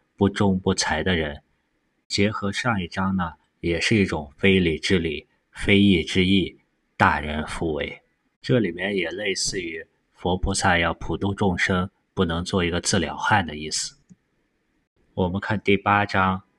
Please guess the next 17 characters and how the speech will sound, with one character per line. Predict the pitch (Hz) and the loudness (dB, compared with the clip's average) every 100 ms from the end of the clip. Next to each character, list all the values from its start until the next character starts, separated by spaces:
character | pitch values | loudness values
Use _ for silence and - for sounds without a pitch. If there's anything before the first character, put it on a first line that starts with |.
| _ | _
孟 | - 101 90 | 0 2 2
子 | - 78 | 0 -2
曰 | 87 92 95 90 _ _ _ | 2 4 4 0 _ _ _
：“人 | - 85 82 110 | -4 -2 0 2
有 | 117 85 | 4 2
不 | 82 127 104 | 2 4 4
为 | 82 82 | 2 2
也， | 104 90 76 - _ _ _ | 4 4 2 -10 _ _ _
而 | 80 78 90 | -2 0 0
后 | - 135 101 87 - _ | 0 2 2 0 -12 _
可 | - - 87 92 | -4 0 2 4
以 | 95 87 | 4 4
有 | 85 76 | 2 0
为。” | 76 73 78 - _ _ _ _ _ _ _ _ | -6 -8 -10 -12 _ _ _ _ _ _ _ _
这 | 139 | -2
里 | 123 90 | -2 -2
面 | 104 | -2